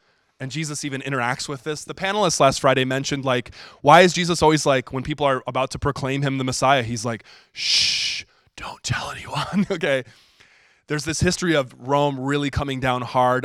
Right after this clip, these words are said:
on claimants to you know, the Jewish kingship or messianic, uh, rebellion leaders and things like that. So Jesus navigates that in a crafty way in the Gospels. But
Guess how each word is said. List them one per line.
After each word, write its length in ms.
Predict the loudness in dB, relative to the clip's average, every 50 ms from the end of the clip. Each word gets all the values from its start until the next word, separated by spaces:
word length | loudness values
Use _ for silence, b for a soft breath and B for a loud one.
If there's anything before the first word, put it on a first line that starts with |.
| -4
on 400 | -6 -6 -6 -6 -6 -8 -10 -12 -14 _ _ _ _ _ _ _ _ _ _ _ -12
claimants 560 | -8 -4 -2 -2 -2 -2 -4 -6 -6 -8 -8
to 380 | -4 -2 -2 0 0 -2 -4 -6 -8 _ _ _ _ _ _ -10
you 80 | -8
know, 60 | -6
the 100 | -4 -4
Jewish 320 | -2 2 2 2 2 2 2
kingship 580 | 2 2 2 2 0 -4 -4 -2 -2 -2 -4 -4
or 180 | -2 -2 -2 -2
messianic, 840 | -2 -2 -4 -4 -4 -6 -6 -4 -4 -4 -4 -4 -6 -8 -12 -20 -20 b b b b b b b
uh, 300 | -6 -4 -4 -2 -4 -4 -2
rebellion 640 | -2 -2 0 0 2 2 2 2 0 -2 -6 -6
leaders 440 | -6 -4 -4 -2 -2 -2 -4 -4 -6
and 120 | -10 -10 -10
things 240 | -10 -10 -8 -8
like 220 | -10 -10 -10 -8 -6
that. 300 | -4 -4 -4 -4 -6 -10 _ _ _ _ -12
So 100 | -10 -8
Jesus 340 | -6 -4 -4 -4 -4 -4
navigates 640 | -4 -2 0 2 2 2 2 0 -4 -4 -6 -6 -8
that 320 | -8 -6 -6 -4 -6 -8 -10
in 100 | -12 -12
a 60 | -12
crafty 480 | -6 -2 0 0 0 0 -4 -8 -10
way 260 | -10 -8 -6 -6 -6 -6
in 100 | -8 -10
the 80 | -10
Gospels. 580 | -10 -8 -8 -8 -10 -12 -14 -14 -14 -14 -16 -18 B B B B B B B
But 200 | -2 -2 -2 -2